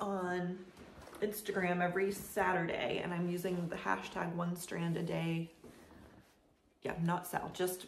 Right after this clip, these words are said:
hashtag the number one strand a day. And I know some of you said you would like to start that as, like, that kind of challenge as well, um, but I'm following that hashtag, so it would be awesome if you use that if you're on Instagram, because then,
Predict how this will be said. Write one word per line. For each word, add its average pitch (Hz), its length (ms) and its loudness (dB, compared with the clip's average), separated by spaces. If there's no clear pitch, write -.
hashtag 202 640 2
the 185 60 0
number 190 240 6
one 165 360 4
strand 156 360 -4
a 156 40 -2
day. - 280 -8
And 190 260 6
I 196 60 10
know 226 140 6
some 277 160 0
of 302 120 -2
you 285 60 4
said 220 220 6
you 208 80 2
would 208 100 2
like 196 180 8
to - 80 -4
start 185 360 0
that 180 180 2
as, 196 160 -2
like, 185 220 4
that 175 180 4
kind 180 140 2
of 170 100 0
challenge 170 280 6
as 160 180 -2
well, - 460 4
um, 165 460 2
but 175 100 6
I'm 175 100 4
following 196 380 6
that 180 140 4
hashtag, 202 540 2
so 190 120 -4
it 175 40 2
would 180 80 0
be 196 120 0
awesome 165 340 0
if 196 140 0
you 180 80 0
use 165 280 0
that 196 320 4
if 190 160 -2
you're 175 120 2
on 165 80 4
Instagram, 185 500 0
because 175 260 -2
then, 170 320 0